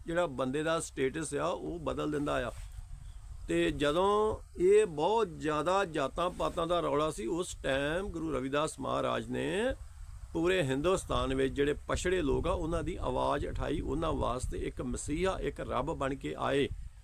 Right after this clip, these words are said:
ਇਸੇ ਵਾਸਤੇ ਪੂਰੇ ਹਿੰਦੁਸਤਾਨ 'ਚ ਉਹਨਾਂ ਦੀ ਪੂਜਾ ਹੁੰਦੀ ਆ, ਪੂਰੇ ਹਿੰਦੁਸਤਾਨ 'ਚ।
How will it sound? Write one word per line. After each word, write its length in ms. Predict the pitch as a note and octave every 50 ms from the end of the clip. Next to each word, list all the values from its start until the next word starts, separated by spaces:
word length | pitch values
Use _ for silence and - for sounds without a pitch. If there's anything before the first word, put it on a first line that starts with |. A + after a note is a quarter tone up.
| - - - - - - - - - - - -
ਇਸੇ 320 | - F3 G#3+ G#3 - A#3+ G#3+
ਵਾਸਤੇ 460 | F#3+ D3+ C3+ C#3 C#3+ - - - F#3
ਪੂਰੇ 360 | F3 - E3+ E3+ F#3+ G3+ G3
ਹਿੰਦੁਸਤਾਨ 600 | C#3+ B2 B2+ C#3+ E3 F#3 E3+ - - D3 C3+ C#3+ D3
'ਚ 80 | -
ਉਹਨਾਂ 280 | - C#3 C#3+ D#3+ E3+ D#3+
ਦੀ 100 | D#3+ G3
ਪੂਜਾ 380 | F#3+ - - C3+ C3 C3+ D3
ਹੁੰਦੀ 360 | C#3 B2 A#2+ A#2 A#2 A#2+ A#2 A2+
ਆ, 80 | - - - - - - - - - - - - - - - - - - - -
ਪੂਰੇ 400 | - G#3+ B3 C4+ C4 B3 A#3 A3+
ਹਿੰਦੁਸਤਾਨ 640 | E3+ D3+ D3+ D3 E3 E3 C#3 - - C#3 A#2+ A#2+ B2 -
'ਚ। 120 | - -